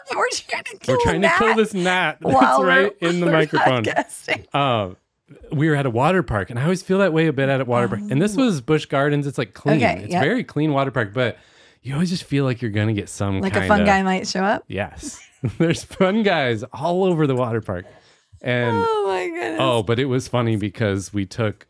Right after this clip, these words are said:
Speaker 2: Lucy, and she got to invite a friend.
Speaker 1: Okay.
Speaker 2: And,
Speaker 1: That's
Speaker 2: uh,
Speaker 1: fun.
Speaker 2: on the way home, we're in the car. The girls are worn out. They're in the back seat. And you know how kids are at that age, like, seven years old, they're,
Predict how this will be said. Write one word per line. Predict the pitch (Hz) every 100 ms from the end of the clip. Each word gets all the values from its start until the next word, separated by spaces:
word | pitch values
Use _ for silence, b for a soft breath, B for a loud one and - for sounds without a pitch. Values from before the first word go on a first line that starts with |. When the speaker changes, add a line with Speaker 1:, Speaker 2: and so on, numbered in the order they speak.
| _ 107
Speaker 2:
Lucy, | 104 - 113 95
and | 90
she | 98
got | 90
to | 101
invite | 90 85
a | 85
friend. | - 104 80 87 107
Speaker 1:
Okay. | 180 262 202 _ _ _ -
Speaker 2:
And, | 98 95 95 90 90 - _ _ _ _ -
Speaker 1:
That's | 185 170
Speaker 2:
uh, | -
Speaker 1:
fun. | 185 190 226 214
Speaker 2:
on | 101
the |
way | 95 90
home, | 95 190 143 120
we're | 110
in | 104
the | 98
car. | - 95 92 92 90 _ _ _ _ _
The | -
girls | 101 104
are | 110
worn | 98 95 92
out. | 85 90
They're | 92
in | 90
the |
back | 87 87
seat. | - 90 87 - b b b b -
And | 113 110 101 95 - _ _
you | 147
know | 165
how | 170
kids | 135 117
are | 104 _ _
at | - 107
that | 107 101
age, | 98 95
like, | 90
seven | - 95 95
years | 90
old, | 90 87
they're, | 90